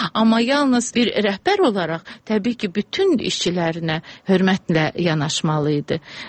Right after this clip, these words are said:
Artıq bu mövzu keçmişdə qalıb, indi Allah özü bilər, neyniyər, necə deyərlər.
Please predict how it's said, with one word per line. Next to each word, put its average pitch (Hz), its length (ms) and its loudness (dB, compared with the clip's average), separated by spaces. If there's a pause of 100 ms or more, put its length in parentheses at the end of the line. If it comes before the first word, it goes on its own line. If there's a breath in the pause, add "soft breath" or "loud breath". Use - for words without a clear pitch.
Artıq - 540 0
bu 226 200 4
mövzu 202 440 0
keçmişdə 180 640 -4
qalıb, 165 380 -2
indi 180 320 -6
Allah 226 320 -2
özü 214 240 0
bilər, 165 320 2
neyniyər, 175 560 -2
necə 170 240 -8
deyərlər. 170 480 -2